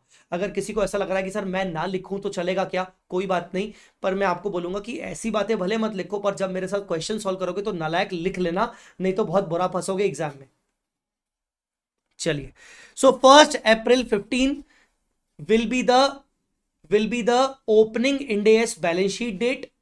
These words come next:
और फर्स्ट अप्रैल फ़िफ़्टीन को कहा जाएगा ट्रांजिशन डेट।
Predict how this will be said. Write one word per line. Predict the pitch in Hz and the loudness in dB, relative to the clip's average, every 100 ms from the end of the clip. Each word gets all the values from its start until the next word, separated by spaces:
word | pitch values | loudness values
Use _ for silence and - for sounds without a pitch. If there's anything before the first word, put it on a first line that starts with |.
| _ _ _ _ _ _ | _ _ _ _ _ _
और | 208 226 - | 0 0 4
फर्स्ट | 269 311 294 | 6 8 6
अप्रैल | 240 233 233 | 2 2 -2
फ़िफ़्टीन | 220 185 226 226 | -2 -2 0 2
को | 226 | 2
कहा | 220 165 185 | 2 4 4
जाएगा | 180 170 165 240 | 6 4 6 4
ट्रांजिशन | - _ - 165 170 160 190 - 185 160 | 2 _ 2 4 4 2 0 0 0 -2
डेट। | 131 - | -6 -12